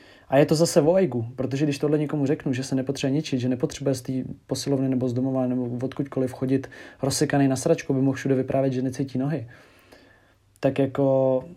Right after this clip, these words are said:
samozřejmě všichni, eh, kroutí hlavou, protože všichni jako mají za to, že se musíš ničit a že to je ten, ten klíč tomu, aby si měl větší svaly a tak.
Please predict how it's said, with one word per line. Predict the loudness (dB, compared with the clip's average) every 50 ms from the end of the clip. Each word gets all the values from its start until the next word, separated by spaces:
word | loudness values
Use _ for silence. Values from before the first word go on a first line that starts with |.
| -20 _ -18
samozřejmě | -14 -6 -2 0 0 0 2 2 2 2 0 0
všichni, | -2 -4 -6 -4 -2 -2 0 0 0 -2 -2 -4 -8
eh, | -10 -10 -10 -8
kroutí | -6 -4 -2 -2 0 0 0
hlavou, | 2 2 2 2 2 0
protože | 0 -4 -4 -4 -4 -2 0 0 0 0 0 -2
všichni | -4 -6 -8 -6 -4 -2 -2
jako | -2 -2 0
mají | 0 0 0
za | -2 -2
to, | -4 -4
že | -6 -6
se | -6 -4
musíš | -2 -2 -2 -2 -2 -4 -4 -4
ničit | -4 -6 -6 -4 -6 -4 -4 -4
a |
že | -4 -4 -4
to | -4 -2 -2
je | -2 -2
ten, | -2 -2 -4 -4 -4 -6
ten | -4 -4 -4 -2
klíč | -2 0 -2 -2 -2 -2
tomu, | -4 -2 -2 0 0
aby | 0 -2 -2
si | -4 -4 -6 -6 -6 -8 -14 -20 -20 -20 -16 -10 -4
měl | -2 0
větší | 0 0 -2 -4 -8
svaly | -6 -4 -2 0
a | 0 0
tak. | -2 -4 -8